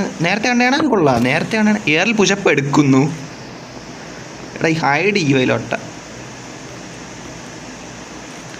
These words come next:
ഇല്ല, ഇല്ല, ഉണ്ട്, ഉണ്ട്, ഉണ്ട്, ഉണ്ട്. ഞാൻ ഇവിടെ ഉണ്ട് മുത്തേ. എത്ര പേരല്ലേ നമ്മളെ ഒറ്റ ഒരാളെ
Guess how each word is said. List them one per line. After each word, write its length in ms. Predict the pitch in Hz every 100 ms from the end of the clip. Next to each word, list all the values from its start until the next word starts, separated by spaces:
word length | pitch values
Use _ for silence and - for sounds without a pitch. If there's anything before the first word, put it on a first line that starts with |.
| - -
ഇല്ല, 100 | 190 208
ഇല്ല, 100 | 196 185
ഉണ്ട്, 140 | 190
ഉണ്ട്, 120 | 180 175
ഉണ്ട്, 120 | 170 156
ഉണ്ട്. 140 | 151 135 - - - - - -
ഞാൻ 80 | 147
ഇവിടെ 120 | 180 202
ഉണ്ട് 120 | 196
മുത്തേ. 200 | 175 139 135 143 - - - - - - - - - - - - - - - - - - - - 117
എത്ര 360 | 113 - - 185 156
പേരല്ലേ 400 | 143 160 160 180 151
നമ്മളെ 280 | 151 170 175
ഒറ്റ 200 | 139 143 190
ഒരാളെ 280 | 165 170 170